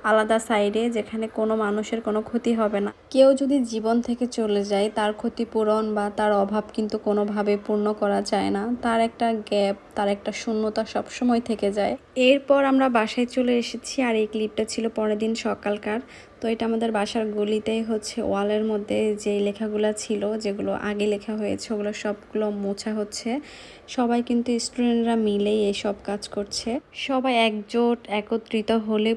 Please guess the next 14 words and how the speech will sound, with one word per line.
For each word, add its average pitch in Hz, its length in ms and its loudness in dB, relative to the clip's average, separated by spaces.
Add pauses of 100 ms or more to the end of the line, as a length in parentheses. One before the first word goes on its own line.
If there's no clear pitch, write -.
পুরো 226 180 0 (160)
বাংলাদেশটাকেই 202 920 2 (120)
পরিবর্তন 196 500 0 (100)
করে 208 220 -6
ফেলা 202 300 -2
যাবে। 208 240 -2 (800)
আর 277 100 0 (120)
এই 269 60 2 (140)
স্টুডেন্টদের 247 560 0 (120)
কতটা 220 380 2 (140)
অবদান 208 420 2
আমাদের 214 240 2 (100)
বাংলাদেশে 202 460 -2 (120)
ছিল, 220 180 -2